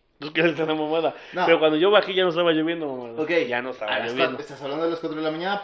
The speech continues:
Speaker 2: pendejo.
Speaker 1: No, a esa hora me desperté, pero cuando bajé las facturas eran como ocho, ocho y media, güey, ya no estaba lloviendo.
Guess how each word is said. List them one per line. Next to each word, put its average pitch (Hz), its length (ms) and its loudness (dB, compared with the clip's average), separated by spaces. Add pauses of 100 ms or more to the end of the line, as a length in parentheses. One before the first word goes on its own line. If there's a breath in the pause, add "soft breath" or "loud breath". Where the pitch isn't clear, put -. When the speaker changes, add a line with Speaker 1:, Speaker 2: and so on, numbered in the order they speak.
(100)
Speaker 2:
pendejo. 135 720 -6
Speaker 1:
No, 147 220 0
a 151 60 0
esa 151 140 -4
hora 202 100 -2
me 185 140 -2
desperté, 139 840 -2
pero 135 160 0
cuando 127 180 -2
bajé 127 200 -2
las 190 180 0
facturas 170 560 0
eran 160 180 2
como 139 240 -4
ocho, 151 160 -4
ocho 151 180 -12
y 151 40 -6
media, 165 320 0
güey, 123 140 -6
ya 135 80 -4
no 147 40 -4
estaba 147 280 -4
lloviendo. 151 520 -4